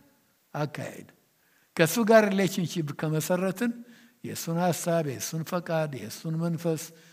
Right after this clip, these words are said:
የእሱን ነገር ሁሉ እናውቃለን። ስለዚህ ትክክለኛ አካሄድ ይኖረናል። መንገዱን፣ መስመሩን እናውቃለን። እንጸልይ። ጸጋ የሚያስተምረን ይሄንን ነው። ሳንደናቀፍ የሚያደርሰን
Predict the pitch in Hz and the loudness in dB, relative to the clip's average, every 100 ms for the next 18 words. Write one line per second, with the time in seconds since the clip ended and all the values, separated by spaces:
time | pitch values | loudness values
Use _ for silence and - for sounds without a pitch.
0 | - - 123 - 147 147 139 139 135 131 | -20 -10 -8 -4 -4 -2 -2 -4 -4 -6
1 | 131 113 107 104 - 110 104 - - _ | -6 -8 -10 -12 -14 -14 -14 -18 -20 _
2 | _ _ _ - - 131 135 190 - - | _ _ _ -10 -4 -2 0 0 -2 -8
3 | - - _ _ _ - 127 120 - 147 | -20 -20 _ _ _ -10 -10 -6 -2 0
4 | 147 143 127 - 131 113 110 104 - 101 | 0 -2 -6 -8 -10 -10 -12 -14 -12 -12
5 | 101 101 104 117 135 131 123 131 139 - | -12 -14 -10 -4 -2 -2 -4 -6 -10 -14
6 | - - - 123 120 107 - - 92 92 | -16 -14 -12 -12 -12 -14 -14 -14 -16 -16
7 | - - - - _ _ _ _ _ _ | -18 -16 -18 -20 _ _ _ _ _ _
8 | 135 117 - - - - - - 123 110 | -14 -12 -10 -10 -12 -16 -14 -10 -10 -10
9 | 117 107 107 110 - - - - 117 110 | -10 -10 -10 -10 -12 -14 -14 -14 -14 -14
10 | 104 101 82 - _ _ _ _ _ _ | -12 -12 -14 -18 _ _ _ _ _ _
11 | _ _ _ _ _ _ _ _ _ _ | _ _ _ _ _ _ _ _ _ _
12 | _ _ _ _ _ - - - 123 139 | _ _ _ _ _ -14 -10 -4 -2 0
13 | 135 127 127 123 131 143 - 135 139 135 | -2 -2 -4 -4 -6 -10 -10 -6 -4 -4
14 | 139 135 180 | -4 -4 -4